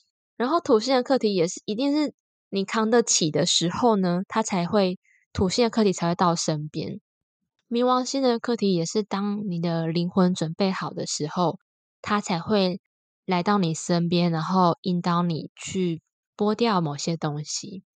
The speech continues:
然后拿回某一些东西。至少它让我准备了十二年啦，因为我这一段恋情有十二年这样子。<laughs> 我，我记得我当时会跟这个男朋友在一起，有一部分原因也是想要，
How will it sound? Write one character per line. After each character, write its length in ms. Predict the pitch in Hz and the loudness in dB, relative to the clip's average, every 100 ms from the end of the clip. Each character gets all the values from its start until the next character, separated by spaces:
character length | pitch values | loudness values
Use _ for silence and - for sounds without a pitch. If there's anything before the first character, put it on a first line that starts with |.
| _ _ _ _ _ | _ _ _ _ _
然 140 | 180 | -2
后 120 | 196 208 | 0 0
拿 200 | 175 170 | -2 -2
回 180 | 175 | 0
某 200 | 175 160 | 2 2
一 40 | 156 | 0
些 200 | - 156 | -2 -4
东 240 | - - | -6 -8
西。 260 | - - - _ _ _ _ _ _ _ | -8 -10 -12 _ _ _ _ _ _ _
至 140 | - 311 | -8 2
少 160 | 226 | 2
它 220 | 165 202 | 4 2
让 160 | 208 196 | 2 4
我 100 | 175 | 2
准 160 | 165 151 | 0 0
备 160 | 175 | 0
了 60 | 160 | 2
十 240 | - - | 0 0
二 100 | 165 | 2
年 220 | 147 82 55 | 2 -2 -4
啦， 160 | - | 0
因 60 | 214 | 6
为 80 | 240 | 8
我 120 | 165 | 6
这 140 | 202 | 4
一 120 | 190 180 | 2 4
段 200 | 190 180 | 2 4
恋 160 | 180 175 | 2 2
情 160 | 165 | 0
有 100 | - | -2
十 260 | 175 - 180 - | 0 0 0 0
二 120 | 208 | 0
年 240 | 170 151 | 0 -2
这 100 | 165 - | -2 -4
样 180 | 196 180 | -2 -4
子。 300 | - - - _ | -4 -8 -8 _
<laughs> 840 | 740 - - - - 494 440 359 - | -12 -12 -14 -14 -10 -8 -8 -10 -8
我， 160 | - - | -8 -4
我 100 | 240 | -4
记 120 | 240 | -2
得 140 | 349 320 | 0 0
我 140 | 196 | 0
当 280 | - 208 233 | 0 -2 -2
时 220 | - 202 | -2 -2
会 180 | 202 220 | 0 0
跟 240 | 220 208 | 0 -2
这 120 | 214 214 | -2 -4
个 80 | |
男 200 | 185 165 | -4 -6
朋 140 | 180 196 | -4 -2
友 100 | 156 | -2
在 280 | 185 165 170 | -4 -4 -4
一 40 | |
起， 220 | - - | -4 -4
有 160 | 160 156 | -2 -2
一 80 | 175 | -2
部 180 | 240 | -2
分 240 | 220 240 185 | 0 0 2
原 180 | 160 165 | 0 -2
因 40 | |
也 100 | 156 | -2
是 160 | 160 208 | 0 0
想 200 | - 156 | 0 -2
要， 280 | 170 180 | 0 0